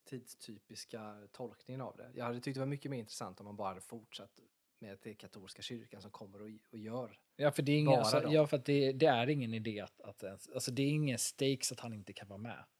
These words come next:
Speaker 2: i
Speaker 1: Nej,
Speaker 2: filmen.
Speaker 1: nej, och då är det verkligen så att det handlar ju, som de säger, att det handlar inte om det, det handlar om människorna
Speaker 2: Ja.
Speaker 1: och, tro-, så här. Och då, eh, och det blev jag lite besviken på, för det är ju det som är hela grejen med första Exorcisten och med såna här saker överhuvudtaget, att det är katolska kyrkan som är lite mystisk och lite,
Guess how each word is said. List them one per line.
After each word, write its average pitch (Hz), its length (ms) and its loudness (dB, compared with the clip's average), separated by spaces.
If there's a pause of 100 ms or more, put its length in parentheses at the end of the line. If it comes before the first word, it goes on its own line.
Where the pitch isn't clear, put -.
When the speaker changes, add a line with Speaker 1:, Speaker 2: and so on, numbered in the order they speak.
(600)
Speaker 2:
i 135 120 -6
Speaker 1:
Nej, 151 360 4
Speaker 2:
filmen. 160 140 -6
Speaker 1:
nej, 151 320 0
och 151 120 0
då 156 80 4
är 151 100 6
det 139 60 0
verkligen 135 220 0
så - 80 -4
att 120 40 -2
det 127 60 -2
handlar 127 260 0
ju, 120 140 -4
som 117 160 -10
de 117 120 -4
säger, 107 340 -6
att 87 80 -10
det 98 60 -14
handlar 90 260 -14
inte 101 100 -20
om 90 60 -20
det, 90 160 -20
det - 80 -16
handlar 87 220 -18
om 87 340 -20
människorna 92 600 -18
Speaker 2:
Ja. 113 120 -8
Speaker 1:
och, 92 360 -20
tro-, - 220 -20
så 107 100 -12
här. - 140 -18
Och 120 140 -16
då, 113 260 -10 (760)
eh, 104 560 -16
och 120 180 -14
det 139 380 -4
blev 135 240 -6
jag 110 80 -6
lite 113 180 -12
besviken 104 480 -14
på, 95 60 -20
för - 140 -14
det 110 40 -8
är 113 80 -6
ju 110 80 -8
det 104 60 -8
som 139 140 -6
är 123 40 -4
hela 98 140 -8
grejen 95 280 -12
med 95 120 -14
första - 300 -14
Exorcisten 107 500 -14
och - 340 -10
med 110 120 -10
såna 110 140 -8
här 101 120 -8
saker 101 340 -12
överhuvudtaget, 98 600 -8
att 107 100 -14
det 107 100 -12
är 104 40 -16
katolska 110 440 -16
kyrkan 113 360 -12
som 120 120 -12
är 107 60 -12
lite 104 180 -12
mystisk 117 520 -12
och 98 60 -18
lite, 92 520 -16